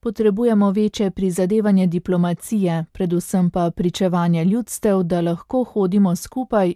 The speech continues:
in da so verstva prispevek humanizaciji sveta.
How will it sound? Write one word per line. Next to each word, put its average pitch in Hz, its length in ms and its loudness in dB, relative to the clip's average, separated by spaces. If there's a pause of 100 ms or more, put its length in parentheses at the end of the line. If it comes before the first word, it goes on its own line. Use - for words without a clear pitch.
in 180 260 2
da 175 120 -2
so 180 180 -2
verstva 220 540 -2
prispevek 214 840 -2
humanizaciji 214 1000 2
sveta. 165 640 -4